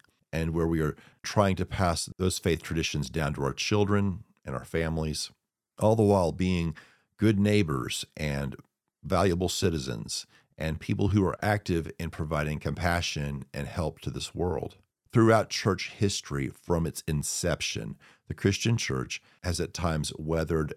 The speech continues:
antagonistic relationships with governing authorities, going back to the Roman Empire. And what you have in King Solomon's day,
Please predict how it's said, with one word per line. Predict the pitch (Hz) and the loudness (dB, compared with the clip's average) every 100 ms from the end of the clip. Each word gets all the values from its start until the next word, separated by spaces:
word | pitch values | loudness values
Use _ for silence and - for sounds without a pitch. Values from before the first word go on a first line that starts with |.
| - | -8
antagonistic | 73 73 - 80 78 80 - 76 | -6 -4 -4 -2 -2 -4 -6 -8
relationships | 73 73 73 - 71 - 69 - | -6 -4 -4 -6 -6 -6 -6 -6
with | - - | -10 -4
governing | 73 65 69 71 | -4 -4 -4 -6
authorities, | - 85 69 - - - _ - | -2 -2 -2 -6 -14 -20 _ -4
going | 76 78 | -2 0
back | 80 78 | 0 -2
to | 85 | -2
the | |
Roman | 82 82 82 | 0 0 0
Empire. | 71 85 60 53 - _ _ _ _ | -2 -4 -6 -6 -10 _ _ _ _
And | 90 85 78 | -2 -2 -2
what | - 90 90 85 | -4 -2 -2 0
you | 85 | 0
have | 98 95 - | 0 0 -2
in | 82 78 73 - _ _ | -4 -4 -4 -8 _ _
King | - 87 78 | -6 -4 -2
Solomon's | - 107 117 67 - | 0 2 2 -2 -6
day, | 69 60 - - | -6 -4 -6 -10